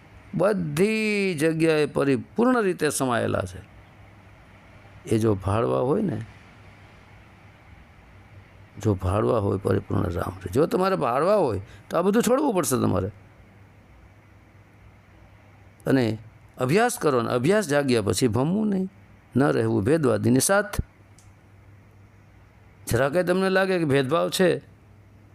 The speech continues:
તો તુરંત એનો ત્યાગ કરવો. પરિપૂર્ણ પરમાત્માને જ્યારે તમે ભારી જાઓ ત્યારે ભેદભાવ મટી જાય. પછી ભલે ભેદભાવવાળા ભેગો બેહો તોય ભલે, પરપંચી ભેગા બેહો તોય ભલે, મંડપ મેળા કરતા હોય એના ભેગો બેહો તોય ભલે,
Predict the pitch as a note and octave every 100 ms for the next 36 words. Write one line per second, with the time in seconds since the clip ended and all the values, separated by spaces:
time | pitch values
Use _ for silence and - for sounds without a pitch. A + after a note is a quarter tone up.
0 | - - - - - - - - - -
1 | - - - B2 G2 C#3+ E3 F#3+ C#3 B2
2 | - G#2 F#2+ - - - - - _ -
3 | - - - - - - _ _ - -
4 | - - - - - - - - A3 B3+
5 | G3 G3 F3+ C#3+ D3 D3+ D3+ C#3+ C3+ A#2+
6 | A#2+ A#2 A2 A2 G2 G2+ C3 C3 G#2+ -
7 | G#2+ G2 F2 A2 G2 G2+ G2 F#2+ F#2+ G2
8 | C3 C#3 C#3 F3 D3 D#3 D#3+ D#3+ D#3+ D3
9 | D3+ D#3+ D3 D3 D3 D#3 D3 C#3+ C#3+ C3
10 | - - - C#3+ D3+ E3 D#3+ D3+ D#3 D3+
11 | D3 D3 D3 D3+ C3+ C#3 C3 A#2+ - -
12 | - C3 D3+ D#3+ C#3+ D3 D3+ D3 D3+ C#3+
13 | D3+ D3 C#3+ C#3+ D3+ C#3+ D3 D3+ D3 C3+
14 | C#3 C3+